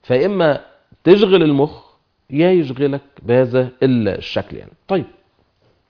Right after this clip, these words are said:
في بعض الأطفال لما بيعملوا سلوكيات معينة، ضرب أخوه أو إن هو ضربك كده أو إلى آخره، يعني فبقى هأضربه؟ لا طبعًا. لا، ما اضربوش. الضرب هيعمل لي خمستاشر مشكلة سلوكية.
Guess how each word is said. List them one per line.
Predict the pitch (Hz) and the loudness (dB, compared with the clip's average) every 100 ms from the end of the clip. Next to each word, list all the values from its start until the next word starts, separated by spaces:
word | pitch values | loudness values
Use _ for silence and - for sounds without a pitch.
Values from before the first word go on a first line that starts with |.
| _ - - - _ | _ -20 -20 -20 _
في | 240 | -2
بعض | 262 277 | -2 0
الأطفال | 208 175 185 180 | -2 -2 0 0
لما | 156 131 | 0 -2
بيعملوا | 110 117 180 | -2 0 -2
سلوكيات | - 123 117 151 147 | -2 -6 2 2 2
معينة، | 120 113 156 | 0 2 0
ضرب | 190 202 147 | 2 2 2
أخوه | 110 - 131 123 | -2 -2 -4 -2
أو | 110 110 | -4 -4
إن | 120 | -4
هو | 123 110 | -2 0
ضربك | 110 110 95 | 0 -2 -4
كده | - 110 107 | -8 -6 -4
أو | 104 104 104 | -4 -6 -8
إلى | 98 110 | -10 -10
آخره، | - 123 120 _ _ _ _ _ | -10 -12 -12 _ _ _ _ _
يعني | 123 120 | -2 -2
فبقى | 104 120 120 - - | -4 0 2 0 -6
هأضربه؟ | 110 113 123 127 190 262 - _ _ | -8 -4 2 4 4 2 -6 _ _
لا | 104 87 | -10 -10
طبعًا. | - 92 - _ _ _ _ _ _ _ _ _ _ _ _ | -10 -14 -16 _ _ _ _ _ _ _ _ _ _ _ _
لا، | 110 151 | -8 -8
ما | 120 | -6
اضربوش. | 120 123 139 120 - _ | -6 -6 -8 -14 -20 _
الضرب | 107 107 123 104 | -8 -6 -6 -6
هيعمل | 98 104 | -6 -6
لي | 113 | -8
خمستاشر | 101 98 - 113 | -10 -12 -12 -14
مشكلة | 95 - 107 92 | -14 -12 -12 -12
سلوكية. | - 82 - | -14 -18 -20